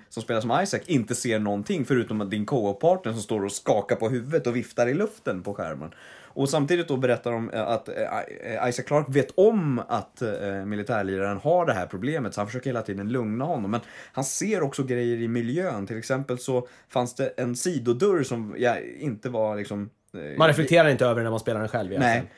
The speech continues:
Speaker 1: men när då, när du spelar i co-op så kommer då den här psykiskt störda soldaten och se, han såg en, en leksak från sin son stående framför dörren och kunde gå in där, vilket ger ett mervärde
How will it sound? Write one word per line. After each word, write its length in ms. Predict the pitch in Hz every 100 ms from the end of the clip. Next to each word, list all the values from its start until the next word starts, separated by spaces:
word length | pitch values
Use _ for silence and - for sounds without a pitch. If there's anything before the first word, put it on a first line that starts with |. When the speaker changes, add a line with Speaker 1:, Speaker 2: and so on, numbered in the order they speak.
| -
Speaker 1:
men 180 | 143 143
när 220 | 156 151
då, 220 | 147 143
när 140 | 131 127
du 60 |
spelar 260 | 127 135 131
i 140 | 127 131
co-op 420 | 220 220 120 -
så 120 | 131
kommer 280 | - 120 117
då 80 | 113
den 120 | 110
här 80 | 110
psykiskt 340 | 127 123 120
störda 420 | 147 123 160 160
soldaten 480 | 156 143 110 101 101 - - -
och 100 | 123
se, 400 | - 123 107 104
han 100 | 120
såg 220 | 131 143 123
en, 200 | 120 113
en 240 | 123 110 110 101
leksak 600 | 143 123 - - 185 -
från 160 | 135
sin 160 | 120 123
son 360 | - 254 165 110
stående 380 | - 117 98
framför 280 | 98 101 101
dörren 260 | 117 165 104
och 100 | 123
kunde 240 | 147 135
gå 160 | 135 170
in 200 | 220 151
där, 140 | 85
vilket 200 | 98 143
ger 140 | 131 107
ett 80 | 104 98 - - - -
mervärde 1040 | 127 214 160 117 120 220 269 160 113 101